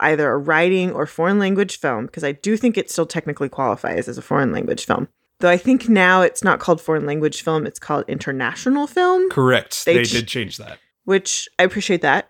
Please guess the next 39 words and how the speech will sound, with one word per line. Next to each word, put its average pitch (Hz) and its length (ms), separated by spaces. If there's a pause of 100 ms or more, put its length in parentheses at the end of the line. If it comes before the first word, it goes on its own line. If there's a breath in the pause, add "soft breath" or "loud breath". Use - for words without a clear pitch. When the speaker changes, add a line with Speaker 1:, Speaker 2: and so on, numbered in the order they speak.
(100)
Speaker 2:
Yes. - 400
Speaker 1:
That's 160 260
cool. 170 340 (200 soft breath)
So 160 360
apologies 151 580
for 143 320 (160)
having 135 280
said - 180
that, - 120
like, - 140
twelve - 220
times 127 260
now. 151 140 (140)
Speaker 2:
<laughs> 196 420 (380)
Speaker 1:
But 202 100
I, 196 40
w-, 196 200
I 190 80
would 190 80
have 185 120
loved 180 180
to - 60
see 170 180
him 175 480
in 156 100
the 151 80
supporting 143 520
role - 140
because - 460
he, 208 640 (140)
he 285 260
to - 160
me 180 220
made 160 280
that - 220
film 143 240
more 139 220
than - 140
Awkwafina. - 680